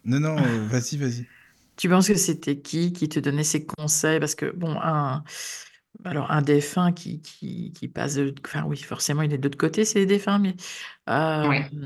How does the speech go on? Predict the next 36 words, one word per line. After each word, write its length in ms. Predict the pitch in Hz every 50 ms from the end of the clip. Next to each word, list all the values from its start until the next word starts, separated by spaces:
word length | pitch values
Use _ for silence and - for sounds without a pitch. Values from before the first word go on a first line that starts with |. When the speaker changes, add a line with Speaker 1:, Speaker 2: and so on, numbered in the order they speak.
| 131 -
Speaker 2:
s'il 260 | 165 - - - 170 160
n'a 140 | 160 151
pas 180 | 156 156 185 190
ces 200 | 185 - 156 143
qualités 420 | - 156 151 156 156 156 160 180
déjà 400 | 165 151 151 143 151 160 165 165
de 100 | 156 151
son 240 | 143 - - 139 135
vivant, 400 | 135 143 143 143 147 165 185 190
comment 300 | 180 185 - 143 143 135
il 80 | 143 147
peut 160 | - - 151
les 140 | 147 143 151
avoir 200 | 147 151 151 147
d'un 200 | 143 143 139 143
coup ? 360 | 143 - - 147 160 170 175 - _ _ _ _ _ _ _ _ _ _ _ _ _ _ _ _ _ _ _ _ - - _ _ -
Speaker 3:
Je 160 | 139 147 226
ne 100 | 269 311
sais 200 | - - 247 147
pas 140 | 135 165 170
qui 160 | 165 - 160
me 40 | 156
donnait 300 | 160 170 170 175 - 147
Speaker 2:
Naturopathe, 40 | 156
Speaker 3:
ces, 160 | 156 151 151
Speaker 2:
euh, 220 | 143 131 147 143 143
Speaker 3:
ouais. 100 | 135 131
Speaker 2:
fleur 180 | - 135 143
de 140 | 139 151 147
bac, 600 | 147 147 160 160 160 170 175 175 180 180 180 -
et 60 | 151 151
cetera. 680 | - - 147 - - 151 147 160 170 180 190 190 185 _ - - - - - - _ - - - - _ _ _ -
C'est, 720 | - - - 135 143 143 143 143 143 139 139 139 139 139
c'est 200 | 139 - - 143
hyper 260 | 147 151 151 147 -
précis. 580 | - - - 156 - - - - 220 220 214